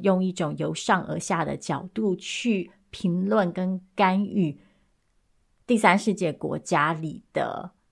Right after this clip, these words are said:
性别现象。但另外一方面，当我看到塔利班的时候，我又会想说：那如果我们不干预的话，要怎么办？就是这些女性的权益确实在受到压缩，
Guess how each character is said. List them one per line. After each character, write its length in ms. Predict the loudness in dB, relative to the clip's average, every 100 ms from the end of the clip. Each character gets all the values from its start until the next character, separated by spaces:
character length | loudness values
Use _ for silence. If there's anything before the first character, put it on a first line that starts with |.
| -6
性 200 | 2 2
别 140 | 2
现 260 | -2 -2 -2
象。 240 | -6 -8 -10 _ _ _ _ _ _ 0
但 180 | 2 2
另 140 | 2
外 180 | 2 2
一 20 | 0
方 180 | 2
面， 220 | 4 2 2
当 180 | 0 -2
我 40 |
看 140 | -2 -2
到 80 |
塔 160 | -2 -4
利 140 | -6
班 180 | -2 0
的 100 | -2
时 200 | -6 -10
候， 320 | -8 -6 -6 -8 -20 _
我 120 | 0 2
又 100 | 4
会 220 | 4 0
想 260 | -2 -6
说： 360 | -6 -2 -2 -2 -8 2
那 100 | 6
如 240 | 6 6
果 280 | 4 2 2
我 80 | 0
们 120 | -2
不 140 | 0
干 320 | 0 0 2 0
预 100 | -2
的 200 | -8 -8
话， 340 | -4 -4 -6 _ _ _ _ _ _ _ _ _ -2
要 140 | 2
怎 160 | 2 0
么 140 | -6 -2
办？ 220 | -2 -2 _ _ _ _ _ _ _ _ _ _ _ _
就 160 | 4 4
是 180 | 4 2
这 160 | 4
些 160 | 6 6
女 160 | 4
性 220 | 2 0 0
的 80 |
权 220 | -2 -4 -2
益 160 | -2
确 320 | -4 0 0
实 200 | 0 -2
在 220 | -2 0 0
受 260 | 0 -2
到 180 | 0 -2
压 240 | -2 -6 -8
缩， 400 | -8 -6 -6